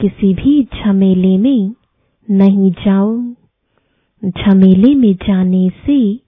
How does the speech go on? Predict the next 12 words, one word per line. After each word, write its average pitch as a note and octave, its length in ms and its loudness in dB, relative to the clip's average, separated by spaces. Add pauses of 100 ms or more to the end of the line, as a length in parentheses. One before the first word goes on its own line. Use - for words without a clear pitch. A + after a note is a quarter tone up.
(640)
खुशी G#3 380 0
का F#3+ 240 2
झूला G#3 720 -2 (380)
ढीला G3+ 480 2
हो C4+ 300 0
जाता F#3 420 -2
है, B3 600 -2 (580)
फिर G3+ 200 4
तेज G3 540 2 (480)
नहीं G3 400 0
झूल F#3+ 380 0
सकते। A#3+ 760 -6